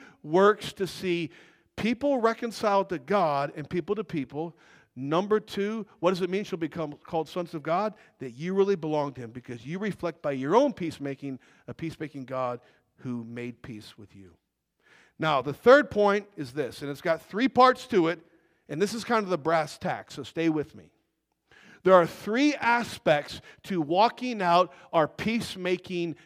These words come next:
position or beatitude or calling as Christians. There is an inward aspect,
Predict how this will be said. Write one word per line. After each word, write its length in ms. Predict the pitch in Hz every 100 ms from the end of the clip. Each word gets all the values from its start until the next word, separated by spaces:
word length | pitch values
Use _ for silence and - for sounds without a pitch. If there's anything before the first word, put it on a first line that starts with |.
| _
position 680 | 170 143 175 160 - 165 156 -
or 120 | - 139
beatitude 1000 | 123 127 151 170 165 - 160 156 151 143 -
or 140 | - 131
calling 880 | - - 151 170 165 165 160 160 147 -
as 460 | - 156 147 143 -
Christians. 800 | - 160 135 - 101 87 - - _ _ _
There 180 | - 175
is 320 | 170 160 139
an 200 | 147 143 -
inward 540 | 196 214 269 277 277 269
aspect, 760 | 240 254 - 277 277 277 -